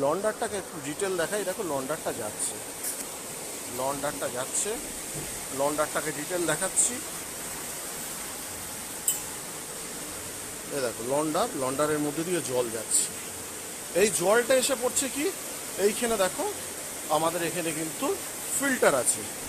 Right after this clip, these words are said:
এই ফিল্টারের মধ্যে জলটা পড়ছে, ওই একটা ফিল্টার, এই একটা ফিল্টার, আর এই একটা ফিল্টার,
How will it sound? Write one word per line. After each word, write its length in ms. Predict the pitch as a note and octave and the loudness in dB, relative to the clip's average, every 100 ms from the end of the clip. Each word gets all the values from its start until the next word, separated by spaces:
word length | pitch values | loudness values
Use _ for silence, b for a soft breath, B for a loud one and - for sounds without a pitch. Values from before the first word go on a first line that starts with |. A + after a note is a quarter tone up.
| - - - - F#3 | -6 -6 -6 2 4
এই 60 | G3+ | 6
ফিল্টারের 440 | G3+ G3 G#3+ A3 G#3+ | 4 4 6 6 6
মধ্যে 200 | G#3 A#3+ G3 | 4 4 6
জলটা 260 | D#3+ C#3 C3+ | 6 4 2
পড়ছে, 220 | C3+ - D#3 | 0 0 0
ওই 80 | F3 G#3 | 2 2
একটা 160 | - A3 | 2 -2
ফিল্টার, 360 | A#3+ A3 C4+ D4 - - - - - - - E3+ | -2 -2 2 0 0 -6 -6 -6 -6 -6 -4 0
এই 80 | F#3+ A#3+ | 2 4
একটা 180 | A#3+ - A#3 | 2 2 2
ফিল্টার, 380 | C4 B3 D4 D#4 - - - - - - D#3+ | 2 0 4 4 2 -6 -6 -6 -6 2 6
আর 80 | F3+ F3+ F#3 | 6 4 0
এই 80 | A3+ G3+ | 2 2
একটা 180 | - E3+ | 0 -4
ফিল্টার, 360 | D3+ A#2 A2+ | -4 -4 -6